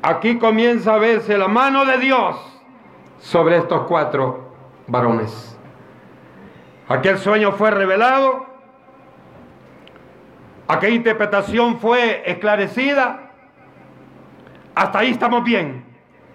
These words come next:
Ustedes pueden decir: "Yo quisiera ser Daniel, hermano".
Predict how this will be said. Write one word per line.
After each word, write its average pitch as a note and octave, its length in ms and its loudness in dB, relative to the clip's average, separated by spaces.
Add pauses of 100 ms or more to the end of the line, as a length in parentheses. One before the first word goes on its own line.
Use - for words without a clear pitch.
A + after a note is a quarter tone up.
(1080)
Ustedes G3+ 360 4
pueden G#3+ 220 2
decir: G#3 760 0
"Yo E3 220 0
quisiera F3+ 380 -2
ser F3+ 240 -4
Daniel, E3+ 460 -2
hermano". C#3 520 -8